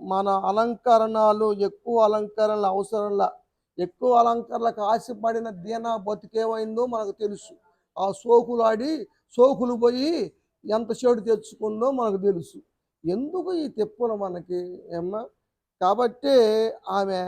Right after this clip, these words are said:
అందరి దయ పొందగలిగింది. ఎస్తేర్ ఎవరు చూసినా సరే కదా, పెళ్ళికి పెళ్లి కూతురు సిద్ధ-, సిద్ధపరిచి వెళ్ళేటప్పుడు మరి ఏమనుకుంటారో ఇళ్ళల్లో ఉన్న వాళ్ళు కూడా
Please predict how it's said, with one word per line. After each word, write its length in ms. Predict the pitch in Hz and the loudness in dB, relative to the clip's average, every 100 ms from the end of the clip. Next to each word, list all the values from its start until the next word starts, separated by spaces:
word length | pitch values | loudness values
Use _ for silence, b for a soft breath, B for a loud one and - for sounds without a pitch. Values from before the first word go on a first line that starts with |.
| 190 180 | -6 -8
అందరి 600 | 202 262 320 359 370 302 | -8 -6 -4 -2 0 0
దయ 200 | 254 233 | 2 0
పొందగలిగింది. 1000 | 202 180 170 151 139 135 131 123 - - _ _ _ 175 | -2 -6 -6 -8 -8 -10 -12 -14 -18 -20 _ _ _ 0
ఎస్తేర్ 580 | 254 - - 349 359 330 | 0 -2 -4 4 4 4
ఎవరు 520 | 277 269 320 381 370 359 | 0 0 2 4 4 2
చూసినా 500 | 370 330 349 320 311 | 0 0 0 2 0
సరే 380 | - 247 185 151 - _ _ _ 190 | 2 -2 -2 -6 -12 _ _ _ -6
కదా, 340 | 196 247 294 - _ _ 220 | -2 -2 -4 -10 _ _ 0
పెళ్ళికి 380 | 247 285 285 | 2 0 -6
పెళ్లి 280 | 233 254 262 | -6 -4 -4
కూతురు 360 | - 277 269 269 208 | -6 -8 -6 -8 -8
సిద్ధ-, 480 | - 240 240 226 214 | -12 -6 -2 0 -2
సిద్ధపరిచి 640 | 202 240 220 269 262 240 247 | -2 -2 0 0 0 -4 -2
వెళ్ళేటప్పుడు 1000 | 254 254 254 254 247 240 240 262 269 - _ _ _ | 0 0 -2 -2 2 6 6 4 0 -8 _ _ _
మరి 200 | 233 233 | -2 0
ఏమనుకుంటారో 1080 | 214 277 320 330 330 320 320 302 294 285 254 | 2 4 4 0 -2 -4 2 2 6 6 6
ఇళ్ళల్లో 420 | 247 277 285 285 | 6 2 6 4
ఉన్న 320 | 269 262 262 | 4 0 0
వాళ్ళు 360 | 247 240 240 226 | 2 2 2 0
కూడా 540 | 226 185 180 208 233 | 0 2 4 4 2